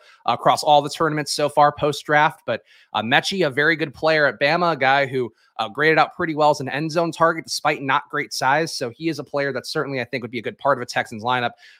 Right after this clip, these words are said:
Uh, though really the guy that I have the biggest blind spot to is gonna be, uh, Nico Collins. I just haven't liked him historically that much. Um, did kind of play a poor man's Brandon Cooks last year. Let me actually see what Nico's numbers are.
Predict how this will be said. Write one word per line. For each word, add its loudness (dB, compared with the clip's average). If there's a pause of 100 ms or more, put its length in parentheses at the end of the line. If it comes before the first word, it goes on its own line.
(120)
Uh, -2
though 0
really 4
the 0
guy 4
that -8
I 2
have -2
the -12
biggest -10
blind -2
spot 0
to -4
is -8
gonna -4
be, -6 (260)
uh, -2
Nico -6
Collins. 0
I -2
just -6
haven't 0
liked -4
him -8
historically -2
that 4
much. -4 (300)
Um, -6
did 0
kind 0
of -2
play 0
a 0
poor 0
man's 0
Brandon -2
Cooks -6
last 0
year. 0
Let -2
me -2
actually -4
see -6
what -6
Nico's -6
numbers -6
are. -2